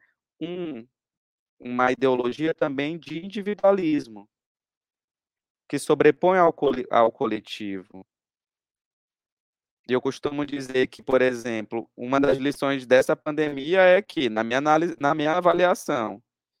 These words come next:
eu esperava que a humanidade fo-, fosse, né,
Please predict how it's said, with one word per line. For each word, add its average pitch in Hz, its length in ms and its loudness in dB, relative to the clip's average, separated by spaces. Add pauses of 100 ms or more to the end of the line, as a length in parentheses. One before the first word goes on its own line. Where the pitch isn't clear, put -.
(100)
eu 107 80 0
esperava 135 500 4
que - 100 -4
a 147 40 4
humanidade 147 520 2
fo-, 147 220 -8 (220)
fosse, 151 420 -8
né, 143 400 -4